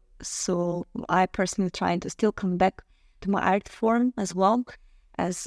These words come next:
also getting out a little bit from activism, or trying to use my art form to also, uh, talk about Ukraine through different, uh, channels and different, uh,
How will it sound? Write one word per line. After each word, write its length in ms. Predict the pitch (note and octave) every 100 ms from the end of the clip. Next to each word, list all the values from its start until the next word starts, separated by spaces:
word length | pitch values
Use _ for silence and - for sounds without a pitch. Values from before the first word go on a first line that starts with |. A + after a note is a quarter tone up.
| -
also 320 | F#3+ - F#3+
getting 480 | F#3+ - F#3+ F#3+ F#3+ - -
out 320 | A#3 C4 B3+
a 60 | A#3
little 280 | A#3 A#3+ A3+
bit 220 | A3 -
from 240 | - G#3 -
activism, 600 | G3 - G#3+ A3+ A3 A3
or 280 | A3+ B3
trying 520 | A#3+ - G#3+ G#3+ G#3+ G#3+
to 160 | G3+
use 340 | F3+ G#3+ A3 A3
my 120 | G3+
art 200 | F3+ F#3+
form 360 | - A3+ A#3+ B3
to 100 | -
also, 580 | G3 G#3 - G#3+ G#3 G#3+ _ _ - - - - -
uh, 520 | G#3 G3 G3 G3+ G3+ G#3 -
talk 320 | B3+ B3 - _
about 360 | G#3 F#3+ F#3+ -
Ukraine 320 | - G3+ G3
through 240 | - - F#3
different, 480 | F3 G3 F#3 F#3 - -
uh, 140 | G3 -
channels 400 | - B3+ F#3+ F#3
and 120 | F#3 F#3
different, 680 | F#3+ - F#3 F#3 F3+ - -
uh, 300 | - -